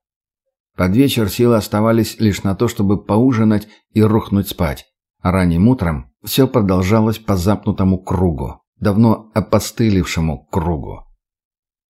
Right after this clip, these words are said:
Один выходной в неделю, да и тот порой забирали, ввиду кучи неотложных дел на работе. Вот и выходило, что Макс чаще был предоставлен сам себе.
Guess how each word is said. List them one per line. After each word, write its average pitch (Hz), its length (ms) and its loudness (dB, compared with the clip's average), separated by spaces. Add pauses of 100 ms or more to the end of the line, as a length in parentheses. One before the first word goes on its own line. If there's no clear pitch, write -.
(120)
Один 104 320 2
выходной 110 440 4
в 101 40 4
неделю, 95 720 2
да 101 160 0
и 101 40 2
тот 104 300 -4
порой 95 260 0
забирали, 82 720 -2 (160)
ввиду 92 360 2
кучи - 380 -2
неотложных 95 640 0
дел 95 220 4
на 85 120 0
работе. 80 520 -2 (640)
Вот 120 140 0
и - 20 6
выходило, 127 520 2
что 104 200 -2
Макс 117 320 0 (320)
чаще 117 360 0
был 110 200 2
предоставлен 107 640 0
сам 98 220 -2
себе. 80 480 -4